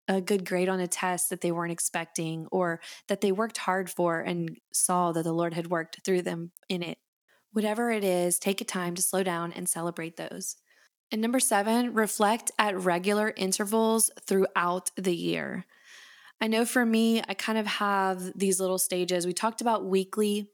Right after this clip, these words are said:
but we also do this monthly when we wrap up the month in our journal. Um, I also try to do this quarterly and read through all of the written answered prayers that I have, which kind of hold even more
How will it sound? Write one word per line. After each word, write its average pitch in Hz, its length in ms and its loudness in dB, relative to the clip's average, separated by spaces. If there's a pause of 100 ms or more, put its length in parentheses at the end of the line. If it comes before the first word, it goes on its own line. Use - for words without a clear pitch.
but 202 240 0
we 214 100 2
also 208 280 0
do 240 120 2
this 233 240 2
monthly 214 540 -2
when 214 220 -2
we 180 320 0 (100)
wrap 180 420 -4
up 180 220 -4
the - 80 -4
month 254 340 -2
in 294 80 -4
our 294 140 -2
journal. 285 460 -4 (420)
Um, 196 420 -2 (800)
I 220 140 0
also 247 260 2
try 339 200 0
to 330 80 0
do 233 180 0
this 220 200 4
quarterly 254 680 0 (320)
and 202 200 -6
read 220 300 0
through 220 300 -2
all 180 300 0
of 190 160 -4
the 180 260 2
written 185 420 -4
answered 226 420 -6
prayers 233 300 -2
that 247 140 -4
I 247 80 -4
have, 247 400 -4
which 208 200 -2
kind 214 280 -2
of 220 100 -2
hold 208 380 -4
even 196 320 -4
more 175 520 -4